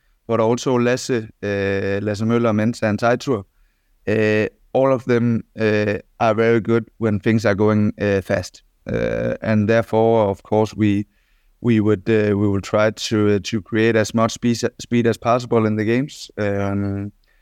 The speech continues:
uh, but the heavy part is that, uh, even though it's an amazing, uh, squad, then everyone is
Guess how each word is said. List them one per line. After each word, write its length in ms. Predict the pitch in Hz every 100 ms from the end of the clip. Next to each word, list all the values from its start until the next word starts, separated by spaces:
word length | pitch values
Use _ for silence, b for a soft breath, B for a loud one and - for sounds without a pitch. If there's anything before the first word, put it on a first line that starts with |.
| _ _ _ _
uh, 300 | 131 123 123
but 220 | - 131
the 120 | 123 127
heavy 200 | 143 147
part 300 | 135 131 127
is 180 | 143 -
that, 200 | 113 110 - -
uh, 300 | 110 107 104
even 320 | 131 127 127
though 220 | 117 120 120
it's 200 | 110 110
an 140 | 107
amazing, 540 | 107 110 123 120 107 - _
uh, 220 | 101 101 101
squad, 380 | - 123 127 - _ _ _ _
then 320 | - 117 123 120 -
everyone 440 | 127 135 117 110
is 180 | 110 104